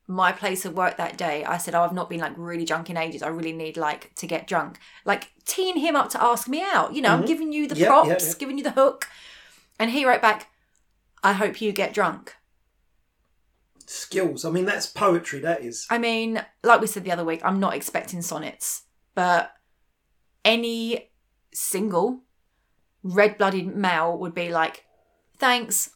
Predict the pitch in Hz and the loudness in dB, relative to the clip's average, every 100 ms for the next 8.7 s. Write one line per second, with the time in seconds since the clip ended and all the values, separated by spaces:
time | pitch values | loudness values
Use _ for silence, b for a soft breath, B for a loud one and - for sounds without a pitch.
0 | - 208 208 208 - 190 180 185 170 180 | -2 2 2 2 4 4 4 0 -2 -2
1 | 170 165 175 143 - - _ _ - 262 | -2 -4 -6 -6 -10 -20 _ _ 0 2
2 | 247 - 277 302 - 320 277 247 - - | 2 2 4 4 4 4 4 2 0 -4
3 | - _ _ _ _ _ - 269 349 339 | -6 _ _ _ _ _ -4 0 2 2
4 | 320 262 262 262 226 - 208 208 208 208 | 0 0 0 2 2 2 -2 -6 -2 -2
5 | 247 - - - - 208 190 196 - 233 | -2 -4 -2 -2 0 0 2 2 2 2
6 | 233 220 208 196 185 190 196 113 127 - | 2 -2 -2 -4 -4 -4 -4 -4 -6 -8
7 | 202 240 247 - 226 - 233 208 202 196 | -2 0 -2 -8 -10 -6 -4 -4 -2 -2
8 | 180 185 180 180 156 202 - | 0 -2 -2 0 2 0 -4